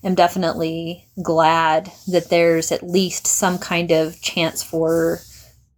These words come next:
uh, relief on the horizon. And I'm really, really sad over the number of people who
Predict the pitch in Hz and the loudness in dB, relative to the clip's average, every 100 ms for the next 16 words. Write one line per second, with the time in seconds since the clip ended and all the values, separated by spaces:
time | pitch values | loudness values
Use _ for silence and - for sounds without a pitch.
0 | _ 165 156 165 180 180 - 160 160 160 | _ 0 2 2 4 2 2 0 2 2
1 | 156 156 165 156 151 156 156 160 156 147 | 4 4 2 -4 -4 -4 -2 0 0 0
2 | 147 160 - - 254 226 185 170 175 156 | -4 -8 -18 -20 -20 -10 -8 -2 0 2
3 | 160 - - - - - _ _ - 160 | 2 0 -2 -4 -6 -12 _ _ -12 -8
4 | 160 156 156 151 151 - 165 - 160 160 | -2 -2 0 0 -2 -2 -4 -2 -4 -6
5 | - 170 165 160 | -4 -2 -2 -4